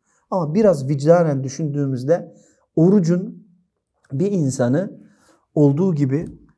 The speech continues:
terbiye etmesi gerektiğini sanki unutuyoruz. Her halükarda orucumuzu tuttuk. Elhamdülillah.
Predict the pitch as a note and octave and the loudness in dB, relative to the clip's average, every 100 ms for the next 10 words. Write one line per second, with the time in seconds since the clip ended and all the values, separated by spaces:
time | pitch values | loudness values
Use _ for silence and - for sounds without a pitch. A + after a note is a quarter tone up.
0 | _ _ _ - C#3 C3+ E3+ F3 E3 C3+ | _ _ _ -2 0 0 0 0 -2 -4
1 | D3+ C3+ - D3 - - _ _ - C#3 | -4 -4 -2 -6 -6 -16 _ _ -2 2
2 | C#3+ C3+ - C3 A#2+ D3 F#3 - _ - | 4 2 0 0 0 0 -6 -12 _ -12
3 | - E3+ D3 G3+ D3 C#3 B2 F#2+ - - | -6 -6 -4 -4 -4 -4 -8 -10 -14 -20
4 | - _ _ _ _ _ _ _ _ _ | -20 _ _ _ _ _ _ _ _ _
5 | _ _ _ _ - D#4+ C#4+ G#3+ F#3 F#3+ | _ _ _ _ 4 8 8 6 4 0
6 | F#3+ B3+ G3 E3 E3 F3+ F3 D3 A2 - | 0 2 0 2 -2 -4 -8 -12 -16 -20
7 | _ _ _ - D#3+ - D#3+ A#2+ G#2+ A2 | _ _ _ -2 -2 -2 -4 -4 -8 -12
8 | F#2 | -20